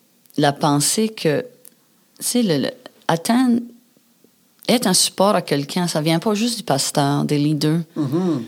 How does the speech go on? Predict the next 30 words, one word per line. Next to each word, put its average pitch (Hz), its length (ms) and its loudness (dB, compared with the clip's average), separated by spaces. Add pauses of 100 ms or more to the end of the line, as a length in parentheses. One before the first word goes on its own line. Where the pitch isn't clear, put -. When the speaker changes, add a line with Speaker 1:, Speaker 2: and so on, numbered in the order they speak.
(160)
Speaker 1:
mais 165 60 0
ça 175 180 2
vient 233 200 4
de, 170 240 2 (480)
de 165 140 2 (220)
toutes 269 300 0
nous 165 320 6
autres, 190 320 4
là. 123 60 2
Tu - 80 -2
sais, 208 120 4
on 160 220 4
est 151 120 2
chrétiens, 214 520 0
on 190 80 2
est 160 40 2
à 160 60 2
l'église, 165 460 0
mais 143 220 2 (1300)
on 156 100 4
n'est 175 120 2
pas 220 140 4
juste 175 220 2
là 190 120 4
pour 160 200 0
apprendre, 175 600 0
on 143 140 2
est 143 120 2
là 165 140 2
pour 143 360 -2